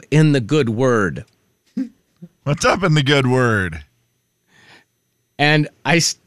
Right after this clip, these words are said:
Speaker 1: like, was walking past the doorway, so this person was in their office, and I walked past the doorway, and I stopped past the door so they couldn't see me.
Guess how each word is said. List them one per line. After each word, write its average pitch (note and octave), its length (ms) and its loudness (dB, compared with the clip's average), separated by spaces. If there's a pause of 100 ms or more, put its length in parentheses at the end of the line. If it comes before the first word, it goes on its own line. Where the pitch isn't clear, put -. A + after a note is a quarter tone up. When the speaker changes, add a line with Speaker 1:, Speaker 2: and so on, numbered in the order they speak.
(140)
Speaker 1:
like, D3 280 0
was D3 260 0
walking D#3 440 2
past D3 400 -2
the C#3+ 80 -2
doorway, D3 540 2
so C3+ 260 0
this C3 160 -2
person C#3 360 -2
was A#2+ 140 -2
in C3 100 0
their A#2 140 0
office, B2+ 360 -2
and A#2 80 -2
I A2+ 40 0
walked A#2 320 -2
past C3 260 -2
the A#2+ 80 -4
doorway, B2 320 0
and B2 140 -4
I B2 80 0
stopped - 640 -2
past C#3 380 -2
the C3 60 -4
door C3 260 0
so B2 160 -6
they A2+ 80 2
couldn't B2 260 -2
see D#3+ 240 0
me. G#2 240 0